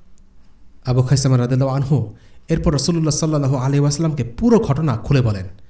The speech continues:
এবং রাসূলুল্লাহ সাল্লাল্লাহু আলাইহি ওয়াসাল্লাম তার জন্য দোয়া করলেন।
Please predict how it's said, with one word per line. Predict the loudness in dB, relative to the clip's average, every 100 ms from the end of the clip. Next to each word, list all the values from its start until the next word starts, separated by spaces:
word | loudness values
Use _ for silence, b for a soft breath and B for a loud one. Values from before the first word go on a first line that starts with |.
| b b b b
এবং | -4 0 0
রাসূলুল্লাহ | 0 0 0 0
সাল্লাল্লাহু | 0 0 -2 -2
আলাইহি | 0 2
ওয়াসাল্লাম | 2 0 -2 -4 -10 b b -4
তার | -2 0
জন্য | -2 -2
দোয়া | -2 -2 -2
করলেন। | -4 -8 -10